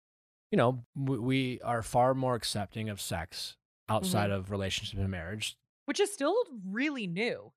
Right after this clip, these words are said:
Speaker 1: Still
Speaker 2: Yeah.
Speaker 1: really new,
Speaker 3: Like, I
Speaker 1: and
Speaker 3: think
Speaker 1: it
Speaker 3: we all act like that's, like, a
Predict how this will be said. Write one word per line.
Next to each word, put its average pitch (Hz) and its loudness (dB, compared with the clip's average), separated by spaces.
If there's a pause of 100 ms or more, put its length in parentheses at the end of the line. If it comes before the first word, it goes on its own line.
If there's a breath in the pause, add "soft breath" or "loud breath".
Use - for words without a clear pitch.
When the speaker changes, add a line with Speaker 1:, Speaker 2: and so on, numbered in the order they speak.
Speaker 1:
Still 226 8
Speaker 2:
Yeah. 214 12
Speaker 1:
really 185 10
new, 131 8
Speaker 3:
Like, 156 8
I - 6
Speaker 1:
and 294 6
Speaker 3:
think 440 6
Speaker 1:
it - -6
Speaker 3:
we 494 10
all 269 10
act 208 2
like 220 -6
that's, 202 2
like, 190 -2
a 202 0